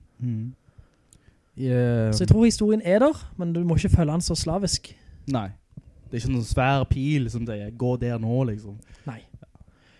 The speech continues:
Speaker 2: Selv om de har, eh, de som har spilt demoen har støtt på områder de ikke har kommet inn,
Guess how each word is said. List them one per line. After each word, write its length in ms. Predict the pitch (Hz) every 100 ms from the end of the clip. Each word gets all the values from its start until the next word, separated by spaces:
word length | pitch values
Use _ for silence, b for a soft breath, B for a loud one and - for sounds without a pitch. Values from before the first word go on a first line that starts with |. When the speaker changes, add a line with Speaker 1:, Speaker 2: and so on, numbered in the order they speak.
| b b b
Speaker 2:
Selv 220 | - 175
om 80 | 185
de 80 | 170
har, 240 | 147 185 190 -
eh, 1160 | 226 156 156 147 139 139 135 131 131 131 131 131
de 80 | 151
som 100 | 175
har 40 | 160
spilt 180 | 170
demoen 220 | 160 180 196
har 60 | 160
støtt 220 | 151 156
på 80 | 190
områder 380 | 156 139 165 180
de 80 | 143
ikke 160 | - 175
har 60 |
kommet 280 | - 135 -
inn, 140 | 220